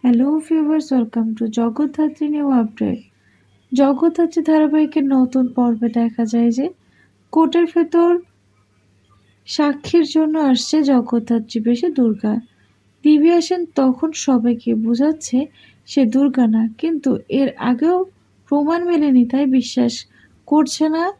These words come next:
কেউই। তখন দিব্যা সেন মেহেন্দিকে উদ্দেশ্য করে বলল, "দুর্গার নকল চুল খুলে নিতে।" দুর্গা তখন বুঝতে পারে দুর্গা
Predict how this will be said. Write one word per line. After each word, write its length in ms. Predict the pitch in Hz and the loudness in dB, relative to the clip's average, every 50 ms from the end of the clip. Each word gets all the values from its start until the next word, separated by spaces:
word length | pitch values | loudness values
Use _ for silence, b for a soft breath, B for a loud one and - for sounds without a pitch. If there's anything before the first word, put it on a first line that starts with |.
| _ _ - - _ - | _ _ -20 -20 _ -6
কেউই। 420 | - 277 277 262 247 226 226 233 233 - _ _ _ _ _ _ _ _ _ _ _ - | 0 2 4 4 4 4 2 -2 -4 -6 _ _ _ _ _ _ _ _ _ _ _ -2
তখন 640 | - 302 302 294 294 - - 381 403 403 392 370 294 | 0 2 2 2 -2 -2 -2 -2 -2 0 -2 -4 -2
দিব্যা 600 | 262 277 262 226 240 247 254 254 254 254 254 262 254 - - _ - _ _ - | 0 2 2 2 2 2 4 4 4 2 2 0 -4 -8 -20 _ -20 _ _ -20
সেন 680 | - - - - - - - 294 294 302 311 330 349 339 _ _ _ _ _ _ _ - | -20 -16 -14 -12 -10 -2 0 2 2 2 0 -2 -6 -8 _ _ _ _ _ _ _ -6
মেহেন্দিকে 920 | 269 262 262 269 262 277 285 294 294 311 359 370 349 349 349 330 - 359 - - | -4 -2 -2 0 0 2 2 2 0 0 -2 -4 -4 -4 -2 -2 -2 -4 -4 -4
উদ্দেশ্য 520 | - 254 262 240 233 - 311 294 - 330 311 | -4 -4 -4 -2 0 -2 -2 0 0 -4 -4
করে 260 | - - 277 262 277 | -2 -2 -2 0 0
বলল, 300 | 240 247 254 247 247 262 311 392 403 b b b b b b b b _ - | 0 0 0 2 2 0 0 -2 -4 b b b b b b b b _ 0
"দুর্গার 400 | - 330 330 311 320 330 330 302 | 4 4 4 4 4 2 0 0
নকল 680 | 277 262 262 269 269 254 - - 320 339 370 392 415 415 _ _ _ _ _ _ _ - | 0 -2 0 -2 -2 -2 -2 0 2 2 2 2 -2 -2 _ _ _ _ _ _ _ -6
চুল 260 | - - 349 349 359 339 | 2 4 6 6 6 4
খুলে 300 | - - 294 262 254 240 | 2 2 4 4 4 4
নিতে।" 360 | 240 240 240 - 254 254 262 - _ _ _ _ _ _ _ _ _ _ _ - | 4 2 0 0 -4 -4 -4 -6 _ _ _ _ _ _ _ _ _ _ _ -4
দুর্গা 480 | 165 294 311 311 320 - - 349 381 381 381 - _ _ _ _ _ _ - | 2 2 4 4 2 2 0 0 0 0 -2 -4 _ _ _ _ _ _ -2
তখন 460 | 294 269 254 254 - - 339 349 339 | 2 2 2 0 0 -2 -2 0 0
বুঝতে 460 | 277 254 247 262 262 262 - - 320 | 0 2 2 2 0 0 0 0 -2
পারে 360 | 285 - 294 269 254 269 294 | 0 2 0 2 2 2 2
দুর্গা 580 | 262 247 254 254 254 240 - 254 254 254 262 254 | 0 2 2 2 2 2 2 2 2 2 0 -2